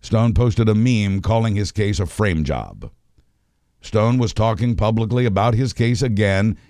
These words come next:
in a clear violation of the order issued by the judge who can put him behind bars without bail until whatever trial date is ultimately set.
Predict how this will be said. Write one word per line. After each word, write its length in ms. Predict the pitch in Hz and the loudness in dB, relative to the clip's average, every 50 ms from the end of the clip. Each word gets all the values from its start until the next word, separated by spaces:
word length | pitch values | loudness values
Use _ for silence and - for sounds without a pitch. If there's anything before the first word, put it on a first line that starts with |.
| _ _ _ - | _ _ _ -4
in 100 | 85 98 | -4 -4
a 80 | 104 90 | -4 -4
clear 380 | - - 120 131 131 139 139 | -4 -2 0 0 2 2 0
violation 720 | 120 107 120 123 131 131 123 120 117 117 110 - 117 117 | 2 2 2 2 2 2 2 2 2 0 0 0 0 0
of 80 | 107 98 | 2 0
the 80 | 113 | 0
order 300 | 101 98 110 110 113 120 120 | 2 2 2 2 2 0 0
issued 300 | 98 107 110 - 127 120 | 0 -2 0 0 0 0
by 100 | 117 120 | 2 2
the 100 | 123 127 | 2 0
judge 400 | 113 90 104 101 101 104 104 - - - - - | 0 0 2 2 2 0 -2 -4 -8 -12 -14 -4
who 120 | - 117 107 | -4 -4 -2
can 220 | - 117 113 110 | 0 0 0 0
put 220 | - - - - | 0 0 0 0
him 260 | 110 139 139 139 135 123 | 0 0 0 0 0 0
behind 420 | 127 117 104 117 131 135 135 113 | 0 0 0 0 0 0 0 2
bars 360 | 117 113 107 107 107 110 90 | 2 2 2 2 2 0 0
without 480 | 92 107 120 113 127 131 151 156 107 98 | 0 0 0 2 2 2 0 0 0 2
bail 440 | 101 101 - 107 110 110 113 104 - - - - _ _ - | 2 2 4 4 2 2 2 0 -2 -8 -18 -20 _ _ -4
until 380 | - 98 98 - 127 120 113 | -4 -2 0 0 0 0 0
whatever 400 | 104 107 131 135 127 127 127 127 | 2 2 2 2 2 0 0 -2
trial 540 | 110 - - - - 123 127 120 110 104 101 | -2 -4 -8 -6 -2 0 0 2 2 2 2
date 240 | 95 104 104 101 101 | 2 0 0 0 0
is 140 | 98 90 104 | 0 0 0
ultimately 500 | 101 95 78 95 92 90 82 87 85 82 | 0 0 0 -2 -4 -4 -4 -4 -6 -4
set. 420 | - - 101 80 69 - - - | -2 -2 -2 -2 -4 -6 -10 -20